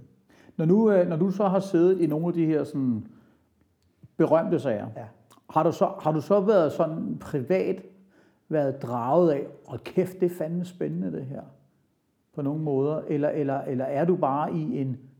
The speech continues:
Speaker 1: bare, det er der jo voldsomt
Speaker 2: Ja.
Speaker 1: ord, ikke? At, men du er i en professionel rolle, så, så, så
Speaker 2: Jeg, jeg føler, jeg er hundrede procent professionel på den her.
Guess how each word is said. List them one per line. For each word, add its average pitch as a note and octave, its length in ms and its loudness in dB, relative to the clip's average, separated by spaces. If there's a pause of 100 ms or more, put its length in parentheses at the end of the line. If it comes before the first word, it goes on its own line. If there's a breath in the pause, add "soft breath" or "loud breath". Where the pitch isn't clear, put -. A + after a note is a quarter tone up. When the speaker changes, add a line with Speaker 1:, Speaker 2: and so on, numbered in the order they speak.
Speaker 1:
bare, A#2 300 -4
det C3+ 100 -2
er B2 60 0
der A#2 60 0
jo A#2 60 -4 (300)
voldsomt B2 540 -6
Speaker 2:
Ja. B2+ 60 -6
Speaker 1:
ord, C3+ 100 -6
ikke? E3 120 -10 (440 soft breath)
At, C#3 220 -6
men D3+ 120 -2
du D#3+ 120 4
er D3 160 2
i F3+ 220 2
en D3 140 -2
professionel E3+ 720 -2
rolle, C3 680 -2
så, C3+ 280 0
så, C3+ 260 -6
så D#3 140 -6
Speaker 2:
Jeg, C3 60 -6 (180)
jeg C3+ 100 -6
føler, E3 300 0
jeg C#3+ 300 0
er C#3+ 160 -2
hundrede D3 240 -4
procent C#3+ 340 -4
professionel C#3 600 -10 (500)
på C#3+ 80 -8
den B2 220 -8
her. B2+ 140 -12